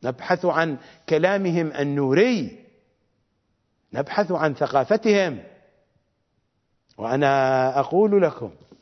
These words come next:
أقول لكم، أنتم الذين تتابعون هذه البرامج،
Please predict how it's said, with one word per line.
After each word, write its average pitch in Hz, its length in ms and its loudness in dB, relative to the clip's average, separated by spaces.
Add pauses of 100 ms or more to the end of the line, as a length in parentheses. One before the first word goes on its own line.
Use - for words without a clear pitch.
(120)
أقول 160 360 -4
لكم، 107 260 -4 (340)
أنتم 175 360 0
الذين 147 560 0 (280)
تتابعون 143 600 2
هذه 156 400 0
البرامج، 139 540 0